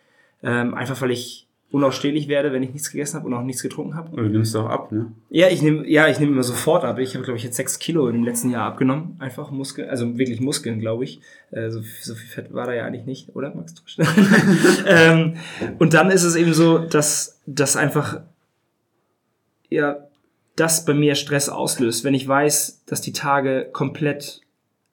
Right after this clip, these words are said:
Speaker 1: ungeplant sind. Also wenn ich ungefähr weiß, was an dem Tag passiert. Also wenn ich weiß, das ist mein Trainingszeitraum, das ist mein Bürozeitraum, ähm, das ist mein Coaching-Zeitraum und das ist der Zeitraum für meine Familie,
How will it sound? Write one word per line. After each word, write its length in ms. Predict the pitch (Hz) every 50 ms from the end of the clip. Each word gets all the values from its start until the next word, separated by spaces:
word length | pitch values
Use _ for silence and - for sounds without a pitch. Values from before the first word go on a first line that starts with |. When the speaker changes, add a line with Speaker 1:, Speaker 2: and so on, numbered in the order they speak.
| _ _ _ _ _ _ _ _ -
Speaker 1:
ungeplant 560 | 185 180 175 143 - - - 107 110 113 110
sind. 320 | 95 92 95 - - - _
Also 180 | - 127 120 120
wenn 140 | 135 135 135
ich 200 | 127 - - -
ungefähr 440 | 180 208 214 196 196 - 170 151 143
weiß, 240 | 151 147 147 -
was 100 | 139 131
an 100 | 143 131
dem 120 | 127 127 123
Tag 200 | 123 127 117 -
passiert. 360 | - 120 - - 120 - -
Also 120 | 135 131
wenn 60 | 135 135
ich 100 | 139 135
weiß, 260 | 147 139 143 151 156
das 140 | 160 151 151
ist 120 | 151 -
mein 160 | 143 131 131
Trainingszeitraum, 1000 | - - 190 208 220 196 202 - - - 180 175 - - 165 151 147 147 143 - - _ _ _ _ _ - _ _ _ _ -
das 160 | - 151 147
ist 80 | 147 139
mein 220 | 143 143 135 131
Bürozeitraum, 1000 | 127 127 123 151 170 190 180 - - 165 156 156 147 135 135 135 131 131 131 - _ _ _ _ _ _ _ -
ähm, 340 | 135 127 127 123 123 123 127
das 140 | 131 131 135
ist 80 | 135
mein 160 | 143 143 139
Coaching-Zeitraum 960 | - - 196 196 196 - 180 165 165 - 160 151 147 131 131 131 127 127 131 127 - - _ _ _ _ _ -
und 60 | 143
das 80 | 143 151
ist 100 | 147 151
der 80 | 147
Zeitraum 320 | 147 - 151 139 135 135 131
für 140 | - - 135
meine 160 | 135 131 127
Familie, 560 | - 147 135 147 165 165 160 156 151 151